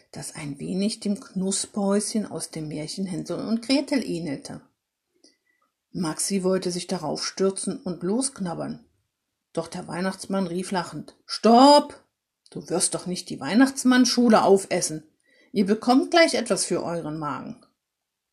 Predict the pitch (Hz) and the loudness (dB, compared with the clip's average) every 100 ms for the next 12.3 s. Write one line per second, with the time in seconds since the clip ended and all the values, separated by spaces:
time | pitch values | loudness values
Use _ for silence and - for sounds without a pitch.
0 | _ _ _ _ _ _ _ _ _ _ | _ _ _ _ _ _ _ _ _ _
1 | _ _ - 185 - 208 - 247 262 269 | _ _ -10 -6 -4 -2 0 2 4 6
2 | 311 311 - - 202 156 151 175 160 151 | 6 4 0 -4 -2 -4 -6 -6 -8 -8
3 | 147 _ _ _ _ _ _ _ _ _ | -12 _ _ _ _ _ _ _ _ _
4 | _ _ _ _ _ - 214 - 196 175 | _ _ _ _ _ -2 0 2 0 -4
5 | 180 170 - 147 - - 240 233 - 269 | -4 -4 -4 -6 -4 4 4 4 0 2
6 | 285 285 294 320 359 359 _ _ _ _ | 2 2 0 2 2 -2 _ _ _ _
7 | _ _ _ _ _ _ _ _ _ _ | _ _ _ _ _ _ _ _ _ _
8 | _ - 180 - 160 170 226 302 - - | _ -10 -10 -8 -6 0 2 2 -2 -14
9 | _ _ _ _ _ _ _ - 202 - | _ _ _ _ _ _ _ -2 -2 0
10 | 185 269 359 349 247 202 170 165 175 - | 2 4 4 0 2 4 2 -4 -6 -6
11 | 170 - 180 175 - 196 190 190 170 160 | -8 -4 -2 -2 0 2 2 0 -4 -4
12 | 151 156 | -6 -8